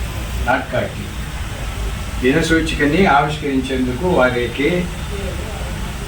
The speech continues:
మేము అభ్యర్థించాము. వారు వాళ్ళ ఆఫీస్కి రమ్మన్న కారణాన్ని ఇక్కడికి వచ్చాము. ఎక్కడైనా కానీ పురుషోత్తం గారు దాన్ని ఆవిష్కరించాలనుకున్నాము.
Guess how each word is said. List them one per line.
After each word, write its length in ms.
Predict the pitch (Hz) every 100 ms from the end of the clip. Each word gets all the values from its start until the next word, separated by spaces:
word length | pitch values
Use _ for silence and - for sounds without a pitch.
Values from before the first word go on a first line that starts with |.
| -
మేము 580 | 120 139 143 175 185 - -
అభ్యర్థించాము. 920 | 113 143 131 135 123 131 127 175 202 - - -
వారు 580 | 120 127 123 127 120 113 101 - - - - - 117
వాళ్ళ 240 | 117 113 107 104 - - - -
ఆఫీస్కి 420 | - - - -
రమ్మన్న 480 | - 113 127 139 135
కారణాన్ని 520 | 120 120 117 120 117
ఇక్కడికి 300 | 110 101 -
వచ్చాము. 460 | 107 120 127 139 156 - - - - - -
ఎక్కడైనా 500 | 151 165 175 185 185
కానీ 360 | 175 165 196 160
పురుషోత్తం 580 | 160 175 175 156 151
గారు 280 | 139 135 185
దాన్ని 260 | 196 151 139
ఆవిష్కరించాలనుకున్నాము. 1500 | 143 151 - 131 127 127 120 110 107 127 117 - - 208